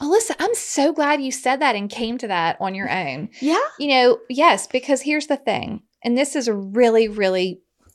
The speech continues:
Speaker 1: perfect and valuable information. Like Gary Vee would say,
Speaker 2: <laughs>
Speaker 1: everyone is a personal brand.
Speaker 2: Yeah.
Speaker 1: Everyone,
Speaker 2: Yeah.
Speaker 1: whether you're an entrepreneur or not. Now, we're talking to entrepreneurs because they're realtors, right?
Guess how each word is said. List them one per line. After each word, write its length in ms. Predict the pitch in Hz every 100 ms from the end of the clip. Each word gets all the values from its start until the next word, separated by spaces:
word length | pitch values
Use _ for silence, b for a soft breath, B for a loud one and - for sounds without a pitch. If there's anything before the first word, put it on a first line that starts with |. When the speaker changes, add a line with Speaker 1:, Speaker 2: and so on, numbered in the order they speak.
| _ - 208 196 202 190 _ -
Speaker 1:
perfect 380 | - 214 208 202
and 120 | 180
valuable 360 | 180 175 165
information. 680 | 156 160 139 113 - 117 - - _ -
Like 180 | 220 202
Gary 300 | 220 208 214
Vee 180 | 202 190
would 200 | 185 185
say, 440 | - 80 - 214 _ -
Speaker 2:
<laughs> 360 | 240 226 202
Speaker 1:
everyone 460 | 254 302 359 262 220
is 140 | 202
a 40 | 185
personal 420 | - 175 175 156
brand. 540 | 165 107 76 73 - _ _ _
Speaker 2:
Yeah. 120 | 285 427 403
Speaker 1:
Everyone, 500 | 247 233 220 190 127 -
Speaker 2:
Yeah. 80 |
Speaker 1:
whether 280 | 269 311 415
you're 200 | 370 349
an 80 | 349
entrepreneur 760 | 262 277 285 262 254 226 208 208
or 80 | 202
not. 340 | 190 120 -
Now, 160 | 208 202
we're 160 | 214
talking 480 | 240 226 240 - 233
to 60 | 226
entrepreneurs 640 | 175 196 202 190 185 185
because 280 | 196 208 254
they're 140 | 208 202
realtors, 460 | 247 302 - 165
right? 260 | 175 196